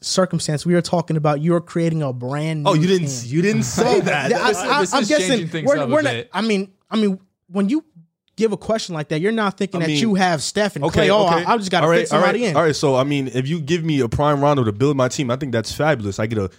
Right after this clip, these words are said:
Speaker 2: playmaking point guard who can create, who can defend, and who's a great team
Speaker 1: When has
Speaker 2: leader.
Speaker 1: Rondo ever led a team to the playoffs by himself?
Speaker 2: He led a,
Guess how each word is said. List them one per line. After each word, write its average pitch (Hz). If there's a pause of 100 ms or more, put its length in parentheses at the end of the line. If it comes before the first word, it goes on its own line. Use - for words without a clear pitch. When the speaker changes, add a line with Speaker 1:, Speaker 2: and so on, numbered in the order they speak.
(240)
Speaker 2:
playmaking 165
point 151
guard 113
who 131
can 113
create, 135
who 139
can 131
defend, 120 (240)
and 147
who's 139
a 123
great 135
team 160
Speaker 1:
When 190
has 120
Speaker 2:
leader. 202
Speaker 1:
Rondo 202
ever 190
led 160
a 160
team 170
to 156
the 143
playoffs 131
by 127
himself? 120
Speaker 2:
He 151
led 147
a, 127